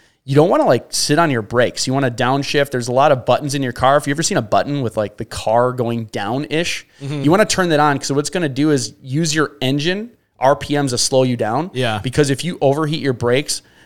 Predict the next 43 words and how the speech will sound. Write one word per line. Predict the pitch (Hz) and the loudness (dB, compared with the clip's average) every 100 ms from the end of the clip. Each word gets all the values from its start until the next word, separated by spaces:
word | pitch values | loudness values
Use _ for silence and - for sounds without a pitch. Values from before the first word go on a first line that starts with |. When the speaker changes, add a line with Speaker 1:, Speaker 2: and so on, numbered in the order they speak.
| _ | _
Speaker 1:
um, | 120 113 107 - | -2 0 0 -2
the | 135 | 0
worst | 135 247 - | 4 4 4
thing | 185 | 0
that | 135 | -2
can | 131 | 0
happen | 127 123 127 | 0 0 0
is | 123 110 - _ | -4 -6 -12 _
your | - 139 | -2 -2
brakes | 120 131 120 - | 4 2 2 -2
will | 110 - | -8 -10
completely | - 131 120 117 | -10 -4 -2 -4
give | 113 120 104 | -2 -2 0
out | 87 | -2
and | 78 | -4
then | 113 | -4
you | 110 | -4
have | 107 | -4
no | 98 | -6
brakes. | 95 87 - - - | -6 -6 -6 -8 0
Uh, | |
Speaker 2:
Yeah. | 113 110 | 0 2
Speaker 1:
that, | 131 131 | 2 2
that's | 139 | 0
a | 135 | 0
big | 156 139 | -2 -2
problem | - 135 123 | 2 2 2
for | 120 | -2
semi | - 131 127 | -2 0 0
drivers. | 120 120 117 117 | 2 2 2 -2
If | 117 | -6
you've | 117 | -4
ever | 117 117 | -4 -4
seen | 131 120 | -4 -4
those | 110 | -2
sand | - 123 120 127 | -2 -2 -2 -2
ramps | 131 135 - | -2 -2 -2
that | 123 | -4
go | 113 | 0
off | 123 120 | 0 0
to | |
the | 127 | 0
right, | 135 139 | 2 2